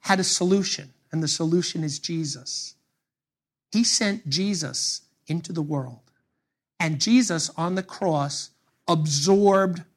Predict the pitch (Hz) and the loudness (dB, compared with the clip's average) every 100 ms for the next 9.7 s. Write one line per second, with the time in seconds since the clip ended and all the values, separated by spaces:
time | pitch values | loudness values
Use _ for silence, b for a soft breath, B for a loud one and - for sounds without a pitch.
0 | _ _ - 160 156 156 160 156 _ - | _ _ 0 4 4 4 0 -4 _ -2
1 | - 196 165 143 - 143 143 151 151 143 | 0 2 0 -2 -6 -4 -2 -2 -4 -4
2 | - 180 170 156 - 151 160 156 151 151 | -2 -2 -2 -4 -4 -4 -2 -4 -4 -6
3 | 156 - 143 - - 135 107 - _ _ | -6 -6 -6 -8 -10 -14 -18 -20 _ _
4 | _ _ - 202 185 180 220 247 202 160 | _ _ 2 4 4 4 2 2 -2 -2
5 | 170 160 156 131 170 208 117 104 - - | -2 -2 -6 0 0 2 -4 -4 -6 -4
6 | 160 139 139 - _ _ _ _ _ _ | -4 -6 -8 -14 _ _ _ _ _ _
7 | _ _ 185 190 180 - _ - 254 302 | _ _ 4 4 4 -2 _ 10 12 12
8 | 294 262 233 208 196 208 226 214 202 233 | 8 6 6 6 0 2 2 2 4 2
9 | 262 - 160 160 156 - - | 2 -4 -6 -6 -8 -10 -14